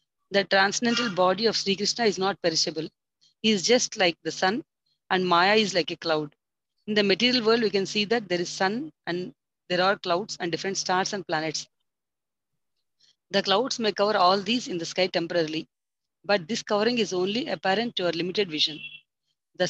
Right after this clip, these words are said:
sun, moon, and stars are not actually covered. Similarly, Maya cannot cover the Supreme Lord. By his internal potency, he is not manifest to the less intelligent class of men. As it is stated in the third verse of this chapter,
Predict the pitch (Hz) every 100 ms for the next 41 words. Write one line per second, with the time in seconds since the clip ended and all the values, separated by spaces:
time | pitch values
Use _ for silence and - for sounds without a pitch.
0 | - 202 262 - - 180 202 262 - 170
1 | - 180 185 - 202 185 175 156 180 190
2 | 165 147 139 - _ _ _ _ - -
3 | - 196 202 208 262 240 180 180 220 214
4 | 190 202 - 175 175 190 170 175 165 147
5 | 139 - _ _ _ _ - - 185 190
6 | 185 220 240 233 190 180 180 226 285 -
7 | _ _ - 190 185 202 220 180 180 196
8 | 226 - 165 156 151 180 185 196 196 165
9 | 156 180 160 165 151 - _ _ _ _
10 | _ _ - 190 196 220 214 214 208 226
11 | 240 - 196 208 220 - 190 170 190 -
12 | 170 -